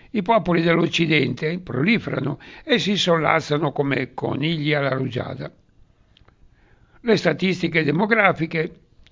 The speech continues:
non sono il forte del Medioevo, salvo tra i normanni tecno-, tecnocrati. Sappiamo che l'Inghilterra ha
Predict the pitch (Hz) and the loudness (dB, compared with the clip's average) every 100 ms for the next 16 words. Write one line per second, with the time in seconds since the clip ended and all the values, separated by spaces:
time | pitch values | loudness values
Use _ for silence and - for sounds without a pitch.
0 | _ 202 208 - 160 185 160 170 175 156 | _ 2 2 2 0 2 0 -2 -4 -6
1 | 123 127 - 147 - 135 143 247 139 135 | -2 -2 -2 -2 -2 -2 -2 -2 -2 2
2 | 135 131 123 80 - _ _ _ _ _ | 2 4 2 -2 -8 _ _ _ _ _
3 | - - - 151 165 165 185 143 147 160 | -20 -18 -2 2 4 4 2 2 0 2
4 | 196 170 151 151 156 156 - 139 147 151 | 2 2 0 0 0 0 0 0 0 0
5 | 175 - 160 139 143 175 185 156 147 117 | -2 -4 -2 0 0 2 2 0 -4 -8
6 | 127 131 - _ - - - - - 151 | -8 -10 -14 _ -20 -20 -20 -18 -4 -4
7 | - 156 156 147 143 156 151 190 180 185 | 2 4 4 2 0 0 0 -2 4 8
8 | 185 175 180 196 - _ _ - 160 - | 8 6 2 0 -12 _ _ 0 0 0